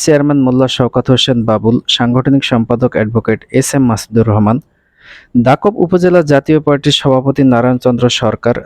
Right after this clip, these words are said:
দাকব উপজেলা পরিষদ নির্বাচনের জাতীয় পার্টির মনোনীত প্রার্থী মোহাম্মদ জাহাঙ্গীর মোল্লা। এছাড়াও উপস্থিত ছিলেন মোস্তফা সর্দার, মোহাম্মদ মিজানুর রহমান এলাহী, অসীম কুমার মল্লিক, মঞ্জুর হোসেন বিশ্বাস, গাজী তরিকুল ইসলাম, মোহাম্মদ রাজীব মোল্লা,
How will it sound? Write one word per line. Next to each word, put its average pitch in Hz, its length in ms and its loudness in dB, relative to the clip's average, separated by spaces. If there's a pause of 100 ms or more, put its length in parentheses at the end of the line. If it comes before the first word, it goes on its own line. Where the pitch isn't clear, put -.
দাকব 107 320 -2
উপজেলা 151 460 0
পরিষদ 135 440 0
নির্বাচনের 120 580 2
জাতীয় 110 380 0
পার্টির 120 380 -2
মনোনীত 110 420 0
প্রার্থী 104 420 -2
মোহাম্মদ 110 300 0 (100)
জাহাঙ্গীর 117 440 0
মোল্লা। 107 240 2 (840)
এছাড়াও 214 360 2 (100)
উপস্থিত 180 300 0
ছিলেন 170 300 2
মোস্তফা 143 420 -2
সর্দার, 135 440 0
মোহাম্মদ 120 380 0
মিজানুর 117 380 0
রহমান 117 320 0
এলাহী, 110 440 0 (420)
অসীম 143 300 0
কুমার 180 280 0
মল্লিক, 151 380 2 (100)
মঞ্জুর 127 340 2
হোসেন 131 320 0
বিশ্বাস, 120 400 0 (340)
গাজী 113 220 0
তরিকুল 123 440 0
ইসলাম, 127 340 -2 (160)
মোহাম্মদ 117 360 0
রাজীব 113 400 0
মোল্লা, 117 280 2